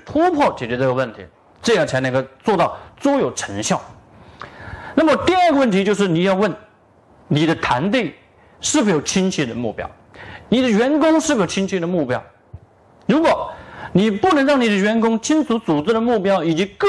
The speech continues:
人的目标，接下来你会发现员工的效率大打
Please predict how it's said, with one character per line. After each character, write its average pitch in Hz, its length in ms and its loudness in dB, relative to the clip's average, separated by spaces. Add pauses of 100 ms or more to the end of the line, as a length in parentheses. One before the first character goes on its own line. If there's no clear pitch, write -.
人 165 120 0
的 151 80 0
目 170 160 2
标， 147 160 2 (140)
接 196 160 0
下 165 100 -2
来 151 80 0
你 147 60 -2
会 143 140 0
发 165 200 0
现 156 220 -4 (160)
员 143 180 -2
工 160 120 -4
的 135 40 -2
效 196 280 0
率 160 120 0 (160)
大 139 140 -2
打 117 160 -10